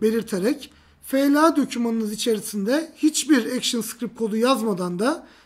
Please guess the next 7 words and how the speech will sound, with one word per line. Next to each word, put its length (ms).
bir 320
action 280
script 360
dosyası 640
yardımıyla 840
tüm 360
işlemleri 680